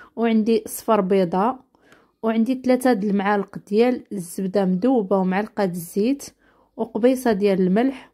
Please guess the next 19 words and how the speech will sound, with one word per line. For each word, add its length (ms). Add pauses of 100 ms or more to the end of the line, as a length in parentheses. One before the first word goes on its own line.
(100)
ومعلقة 440
صغيرة 640 (100)
ديال 420
سنيدة 880 (600)
ونص 380
كاس 540 (140)
ديال 180
الماء 280
زهر 480 (160)
والماء 340
دافي 580 (200)
باش 180
غنعجنوا 520
العجينة 420
ديالنا. 600 (1600)
غادي 220
نخلطوا 680
المقادير 580
كاملين 760